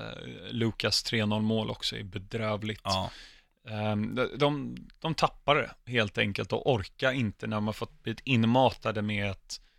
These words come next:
Speaker 1: ja, hela det här.
Speaker 2: Nej, sen, sen får man ju säga det också, till skillnad från, eh, Tottenham som inte gör speciellt många ändringar,
Speaker 1: Mm.
Speaker 2: eh,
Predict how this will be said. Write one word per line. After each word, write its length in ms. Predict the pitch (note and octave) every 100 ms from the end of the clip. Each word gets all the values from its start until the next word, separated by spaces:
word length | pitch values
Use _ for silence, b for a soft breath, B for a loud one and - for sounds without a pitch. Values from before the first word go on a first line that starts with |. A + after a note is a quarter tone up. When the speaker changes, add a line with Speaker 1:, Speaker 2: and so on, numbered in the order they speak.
| _ _ _ _ _ -
Speaker 1:
ja, 200 | A#2 F#2+ -
hela 280 | - A#2+ G#2+
det 80 | A2
här. 180 | G#2 - - _ _
Speaker 2:
Nej, 360 | G#2+ G2+ F#2+ A#2
sen, 300 | - - A2+
sen 180 | A2+ A2
får 140 | A#2 B2+
man 120 | C3+
ju 60 | A#2+
säga 280 | A2+ F#2+
det 120 | F#2+ F#2+
också, 260 | F#2 G2
till 140 | F#2+ G#2
skillnad 440 | A2 G2 A#2+ A2+
från, 320 | A2+ G2 F#2+ - b b b b b -
eh, 220 | G2+ G2 -
Tottenham 640 | - C3 - A#2 G2+ F#2 F#2
som 340 | G2 F#2 F2+ -
inte 280 | G#2+ F2+
gör 320 | G2+ F#2+ F#2 G#2+ -
speciellt 500 | - G#2+ G2+ G2 F2+
många 300 | G2 F#2+ F#2+
ändringar, 580 | G2+ F#2+ D3+ A2 E2+ - - -
Speaker 1:
Mm. 120 | B2+
Speaker 2:
eh, 200 | F#2+ G2